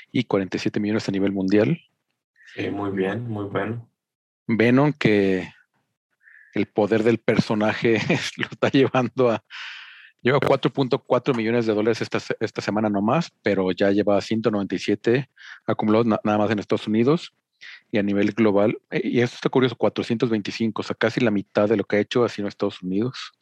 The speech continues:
Speaker 2: Ajá. Y más que el poder del personaje, creo que es el poder de las franquicias, ahora sí, ¿no? Lo que a la gente les ha llamado más la atención de que si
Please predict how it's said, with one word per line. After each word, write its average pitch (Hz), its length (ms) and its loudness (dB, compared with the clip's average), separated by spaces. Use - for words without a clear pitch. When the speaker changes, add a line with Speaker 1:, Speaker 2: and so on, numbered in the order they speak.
Speaker 2:
Ajá. 90 380 -6
Y 113 80 2
más 117 200 2
que - 60 0
el 143 140 2
poder 110 240 4
del 135 120 2
personaje, 107 600 0
creo 120 180 0
que 123 80 0
es 120 120 -8
el 120 120 -2
poder 98 520 4
de 104 300 4
las 92 280 -2
franquicias, 90 800 -2
ahora 90 200 4
sí, 92 240 -2
¿no? 90 220 -4
Lo 101 140 0
que 107 80 0
a 87 60 2
la 90 120 2
gente 92 340 -2
les - 300 0
ha 87 120 4
llamado 95 300 2
más 95 140 2
la 98 60 2
atención 90 440 -2
de 90 120 0
que 85 100 0
si - 140 -14